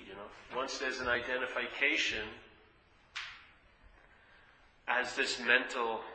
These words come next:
idea, then your primary realm is mental. So most of the time,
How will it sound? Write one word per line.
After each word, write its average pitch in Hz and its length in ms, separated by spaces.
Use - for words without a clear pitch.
idea, 110 680
then 120 260
your 120 200
primary 123 600
realm 120 400
is 107 180
mental. 113 360
So 117 320
most 127 300
of 139 60
the 120 100
time, 107 480